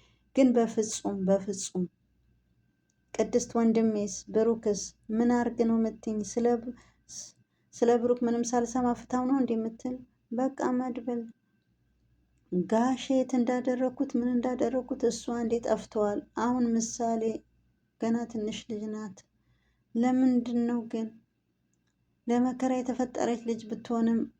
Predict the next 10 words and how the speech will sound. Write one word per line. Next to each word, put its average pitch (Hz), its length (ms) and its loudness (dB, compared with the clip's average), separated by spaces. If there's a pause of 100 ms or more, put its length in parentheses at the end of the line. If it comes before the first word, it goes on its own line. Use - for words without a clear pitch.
ምሳሌ 220 480 2 (100)
ግን 220 200 -2 (200)
ምሳሌ 220 460 -2
ምንም 214 300 -2
አትችልም። 202 640 -4 (200)
ምሳሌን 233 580 0
ይልቀቅልን 208 800 0
ኧረ 202 240 -2
በእናትህ 190 560 0
ብላም 190 300 2